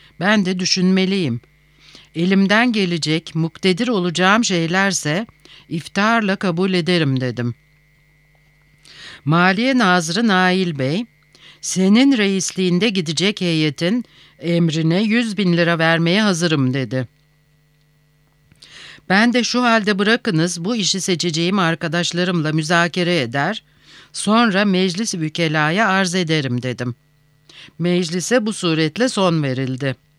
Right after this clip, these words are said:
Kamil Paşa'nın fikirleri.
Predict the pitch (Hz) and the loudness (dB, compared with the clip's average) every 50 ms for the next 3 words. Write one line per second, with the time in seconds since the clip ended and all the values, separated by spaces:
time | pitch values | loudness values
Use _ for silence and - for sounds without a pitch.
0 | _ _ _ _ _ _ _ _ _ _ _ _ _ _ _ _ _ _ _ _ | _ _ _ _ _ _ _ _ _ _ _ _ _ _ _ _ _ _ _ _
1 | _ _ _ _ _ _ _ _ _ _ _ _ _ _ _ _ - - - - | _ _ _ _ _ _ _ _ _ _ _ _ _ _ _ _ -20 -20 -20 -20
2 | - - - - _ - - 180 185 196 214 233 269 262 254 - 196 165 - 180 | -20 -20 -20 -18 _ -2 0 2 4 4 4 4 4 2 2 0 0 0 2 2
3 | 165 180 220 254 233 208 190 - - 185 170 156 160 160 156 143 131 135 123 | 2 4 2 2 0 -2 -4 -4 -4 -4 -2 -2 0 0 0 0 -2 -4 -6